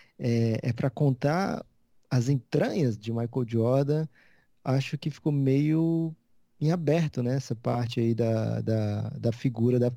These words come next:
da família, do, do Jordan família. E isso me puxa pra um,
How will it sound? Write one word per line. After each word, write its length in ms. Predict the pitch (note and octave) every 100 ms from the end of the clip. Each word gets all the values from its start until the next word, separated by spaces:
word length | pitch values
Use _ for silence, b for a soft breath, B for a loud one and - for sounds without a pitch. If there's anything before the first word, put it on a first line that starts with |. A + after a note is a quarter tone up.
| - -
da 160 | C#3
família, 500 | C3 F#3 F3 F#3+ F3+
do, 240 | C3 - C#3
do 240 | C3+ D3+
Jordan 380 | C3+ D#3 E3+ E3+
família. 520 | - G3 E3 D3+ B2 A2+ b b b -
E 120 | D3+
isso 200 | E3+ -
me 120 | D#3+
puxa 460 | C#3+ C#3+ D3 - D3
pra 320 | - C3+ C3+
um, 240 | C3+ C3